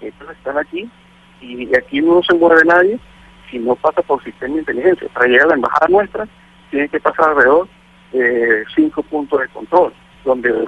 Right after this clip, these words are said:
ser inspeccionado cada uno de los ciudadanos, que tiene que bajar un vehículo,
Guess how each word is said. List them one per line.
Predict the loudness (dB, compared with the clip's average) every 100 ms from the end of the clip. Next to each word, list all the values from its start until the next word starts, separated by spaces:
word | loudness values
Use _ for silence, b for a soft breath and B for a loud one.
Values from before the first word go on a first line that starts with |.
| -6
ser | -8
inspeccionado | -8 -14 -6 0 2 2 0 -2 -10 -20 -20 -6
cada | 0 2 4 2
uno | 2 0 0
de | -2
los | -6
ciudadanos, | -10 -2 -2 -2 -4 -8
que | -12
tiene | -12 -10
que | -8
bajar | -6 -6
un | -6
vehículo, | 0 0 -2 -10 -12